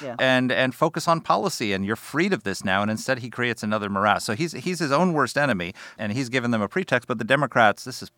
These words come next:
Speaker 2: is, this is political. You look at the, uh, Washington Post story on the day of the inauguration,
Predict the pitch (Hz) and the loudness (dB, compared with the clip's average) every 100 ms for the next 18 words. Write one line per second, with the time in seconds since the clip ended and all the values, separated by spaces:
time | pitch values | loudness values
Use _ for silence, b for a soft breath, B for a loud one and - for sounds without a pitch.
0 | _ - 98 - 101 - 71 - - - | _ -10 -10 -8 -10 -10 -16 -20 -20 -20
1 | - - B B 104 107 120 113 117 - | -20 -20 B B -8 -4 -4 -4 -6 -4
2 | 101 98 95 104 123 127 123 117 - 117 | 0 2 0 2 2 0 -2 -4 -2 0
3 | 110 92 80 101 117 107 104 113 104 110 | 0 -2 -4 -2 -2 -2 0 0 0 -2
4 | 123 147 | -2 -6